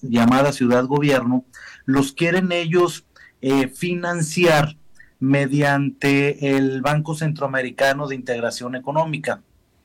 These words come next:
Y ellos lo quieren hacer en tres etapas, estimado Alberto.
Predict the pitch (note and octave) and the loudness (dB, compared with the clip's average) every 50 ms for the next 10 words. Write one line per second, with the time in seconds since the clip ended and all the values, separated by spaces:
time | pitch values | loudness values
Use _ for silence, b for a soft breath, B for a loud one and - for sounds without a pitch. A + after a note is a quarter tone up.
0 | _ _ _ - - C#3 D3 D#3 E3 D#3+ E3 F3 F3 F3 E3+ D#3 - - - D3 | _ _ _ -2 0 2 4 4 4 4 4 2 2 2 0 -2 -2 -2 0 0
1 | D3+ D#3 D3+ C3 A#2+ - C#3 C#3+ C#3+ - _ b b b b - B2 A#2+ A#2 - | 2 4 2 2 2 0 -2 -2 -2 -4 _ b b b b -2 -2 -2 0 0
2 | B2+ C3 C3+ C3 - C#3 - - - G#2+ G#2 G2+ - - G2 G2 - G#2 G2+ - | 0 0 0 0 -2 -4 -2 -2 0 -2 -2 -2 -4 -8 -10 -8 -8 -10 -8 -6
3 | - G#2+ G#2 A2 A2+ A#2 A2+ G#2+ - - G#2 G2 F#2 G2 G2 - - _ _ | -6 -4 0 0 2 2 0 0 -2 -4 -2 -2 0 0 -2 -4 -6 _ _